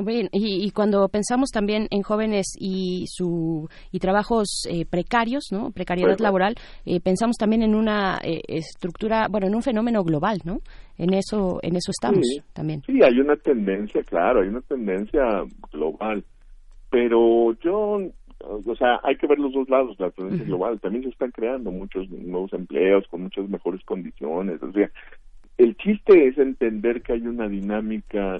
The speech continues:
Speaker 2: eh, que está sucediendo, no, no, no darle la vuelta y,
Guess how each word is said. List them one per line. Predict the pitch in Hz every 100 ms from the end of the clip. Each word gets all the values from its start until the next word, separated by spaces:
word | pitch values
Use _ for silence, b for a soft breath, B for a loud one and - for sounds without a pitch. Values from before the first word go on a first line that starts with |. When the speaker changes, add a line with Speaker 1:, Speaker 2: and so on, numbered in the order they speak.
| - -
Speaker 2:
eh, | - 87 80 -
que | 87
está | - 104
sucediendo, | - 131 110 95 95 92 101 113
no, | 101 101 -
no, | 95 95 98 95 90
no | 90 92
darle | 98 98 107
la | 104 95
vuelta | 90 95 95 - - - b b b _ -
y, | 131 131